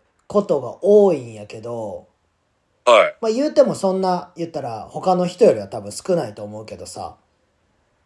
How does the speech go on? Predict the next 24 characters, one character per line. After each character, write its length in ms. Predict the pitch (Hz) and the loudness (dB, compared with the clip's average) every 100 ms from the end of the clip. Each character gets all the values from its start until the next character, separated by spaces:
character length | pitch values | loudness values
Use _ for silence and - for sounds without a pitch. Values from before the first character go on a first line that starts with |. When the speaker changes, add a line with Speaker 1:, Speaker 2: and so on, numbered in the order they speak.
| _ _ | _ _
Speaker 2:
う 220 | - 120 113 | -8 -6 -4
ん。 20 | |
Speaker 1:
ま 60 | 175 | -4
あ、 40 | |
二 200 | - 208 | 2 2
人 100 | 208 | 2
き 120 | 277 | -2
り 60 | 269 | 0
で 80 | 214 | 0
め 120 | 151 | 0
っ 20 | |
ち 80 | 156 | -2
ゃ 20 | |
話 280 | 196 170 127 | -2 -2 -4
し 20 | |
た 80 | 104 | -10
り 60 | |
と 80 | 101 | -12
か 80 | 107 | -16
も 100 | 110 | -14
す 140 | - | -12
る 80 | 143 | -10
こ 140 | 139 123 | -10 -10
と 540 | 110 104 101 95 | -8 -8 -8 -12